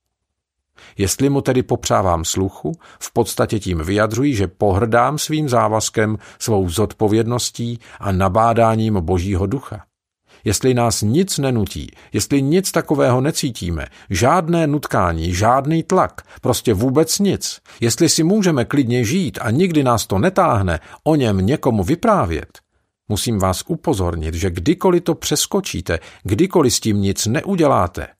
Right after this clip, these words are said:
něco s vaším srdcem není v pořádku. A musím se vás znovu zeptat. K čemu vás to táhne? Co pravidelně cítíte?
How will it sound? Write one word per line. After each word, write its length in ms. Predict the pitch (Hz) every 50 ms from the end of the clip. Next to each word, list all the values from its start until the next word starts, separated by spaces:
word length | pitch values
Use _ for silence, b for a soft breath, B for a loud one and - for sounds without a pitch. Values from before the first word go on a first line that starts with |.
| _ _ _ _ _ _ _ _ _ _ _ _ _ -
něco 320 | 95 117 147 - - 143
s 100 | - -
vaším 360 | - 107 95 - - 85 82
srdcem 520 | 78 - - 135 - - - 87 80 80 85
není 280 | 90 98 104 101 95
v 140 | 92 - -
pořádku. 640 | _ - 107 107 120 101 90 - _ - _ - - _ _ _ _ _ _ _ _ _ _ _ _ _ _ _ _ _ _ _ _ _ _ _ _ _ _ _ _ _ _ _ _ _ _ _ _ _ _ _ _ _ _ _ _ _ _ _ _ _ _ _ _ _ _ _ _ _ _ _ _ _ -
A 40 |
musím 260 | 98 101 101 - 120 113
se 120 | - 143
vás 160 | 143 143 131
znovu 300 | 127 131 147 156 147 160
zeptat. 340 | 156 175 - - - - - _ - - _ _ _ _ _ _ _ _ _ _ _ _ _ _ _ _ _ _ _ _ _
K 100 | - -
čemu 380 | - 107 117 135 147 165 165
vás 300 | 127 95 - - - -
to 120 | _ 147 135
táhne? 420 | - 120 113 110 104 85 82 85 - _ _ _ _ _ _ _ _ _ _ _ _ _ _ _
Co 220 | _ - - 165 170
pravidelně 760 | _ - 101 98 98 110 120 113 123 127 127 127 131 131 127
cítíte? 560 | - - - 135 131 - - 87 82 _ -